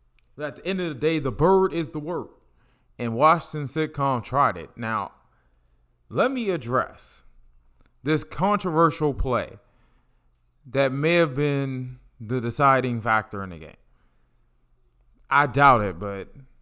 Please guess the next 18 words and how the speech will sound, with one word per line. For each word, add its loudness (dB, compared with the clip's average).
here's -4
the -12
thing. -14
So, -2
another 2
third 4
and -2
long, -4
inexplicable -4
that -4
the -6
Eagles -2
allow 2
another 0
a -6
third -6
and -10
long -10